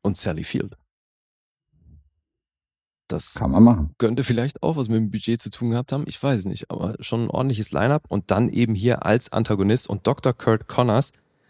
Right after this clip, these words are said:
Speaker 1: Und das muss ja schon auch echt bitter sein für Dylan Baker, der es halt eben in Spider-Man zwei und drei war, weil das ist jetzt hier die Figur von Rhys Ifans. Und ja,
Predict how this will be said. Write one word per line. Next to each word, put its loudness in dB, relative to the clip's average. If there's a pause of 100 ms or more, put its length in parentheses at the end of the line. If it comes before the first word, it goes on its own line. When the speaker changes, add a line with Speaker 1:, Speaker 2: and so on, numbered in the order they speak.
(160)
Speaker 1:
Und -6
das 0
muss 4
ja 4
schon 2
auch 0
echt -4
bitter 2
sein 0
für -4
Dylan 0
Baker, 2
der 0
es -2
halt 2
eben 0
in -2
Spider-Man -2
zwei -6
und -4
drei 0
war, 0 (720)
weil -2
das -2
ist -4
jetzt 0
hier 0
die -2
Figur 0
von -2
Rhys -4
Ifans. -12 (1700)
Und 0 (1200)
ja, 4